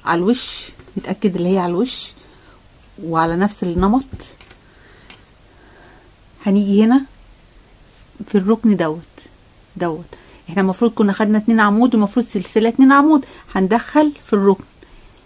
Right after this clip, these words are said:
السلسلة اللي ما بين الأركان، ندخل الإبرة ونطلع الخيط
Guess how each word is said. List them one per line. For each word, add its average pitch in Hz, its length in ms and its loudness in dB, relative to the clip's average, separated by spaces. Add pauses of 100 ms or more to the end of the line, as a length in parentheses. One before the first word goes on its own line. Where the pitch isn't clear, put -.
(400)
السلسلة 233 480 0
اللي 220 140 4
ما 202 100 2
بين 214 180 2
الأركان، 175 720 -6
ندخل 180 320 -6
الإبرة 202 480 -2 (1000)
ونطلع 180 440 -4
الخيط 269 380 -4